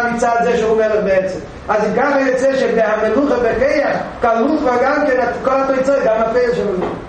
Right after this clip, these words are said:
וזה ההסברה שאנחנו אומרים, שבספירה של המיילו, אין כיח, אז הפייל. שבהכיח, באינסוף, בשש לימוס, אז נמצא שם הכל העניין. ועל דרך זה גם נגיע לעשר ספירה,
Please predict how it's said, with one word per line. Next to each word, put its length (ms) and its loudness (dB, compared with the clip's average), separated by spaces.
וזה 240 0
ההסברה 540 0
שאנחנו 400 0
אומרים, 360 2
שבספירה 560 0
של 120 0
המיילו, 380 0
אין 200 0
כיח, 240 2
אז 140 -2
הפייל. 340 -4
שבהכיח, 680 2
באינסוף, 420 0
בשש 500 0
לימוס, 300 2
אז 140 2
נמצא 280 2
שם 180 0
הכל 200 2
העניין. 240 0
ועל 440 0
דרך 200 2
זה 80 2
גם 200 2
נגיע 200 2
לעשר 260 0
ספירה, 440 -2